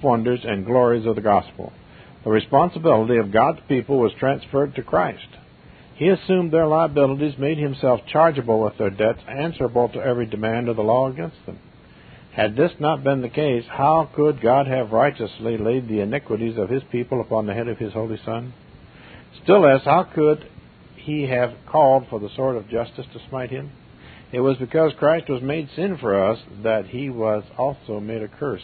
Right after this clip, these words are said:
for us. The latter could not be without the former.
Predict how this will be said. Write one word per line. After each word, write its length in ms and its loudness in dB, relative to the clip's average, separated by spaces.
for 220 -8
us. 200 -4
The 100 0
latter 300 6
could 260 -2
not 240 -2
be 320 0
without 400 0
the 80 -6
former. 480 -2